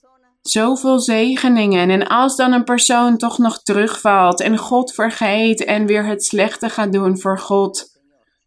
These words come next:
dan kunnen we niet zeggen dat God onrechtvaardig is, want Hij heeft eerst Zijn liefde laten zien, Zijn gerechtigheid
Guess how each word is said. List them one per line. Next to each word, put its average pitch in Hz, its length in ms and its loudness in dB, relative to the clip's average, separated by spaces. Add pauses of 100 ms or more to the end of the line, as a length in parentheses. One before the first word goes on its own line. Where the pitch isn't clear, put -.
(680)
dan 254 340 2
kunnen 262 240 0
we 254 60 0
niet 247 240 2
zeggen 254 340 -2
dat 233 160 -2
God - 320 -2
onrechtvaardig 220 1000 -4
is, 208 280 0
want 208 220 0
Hij 240 280 -2
heeft 233 280 -2
eerst 233 340 0
Zijn 233 260 2
liefde 233 480 2
laten 214 280 0
zien, 202 320 2
Zijn 208 320 -2
gerechtigheid 202 1200 -2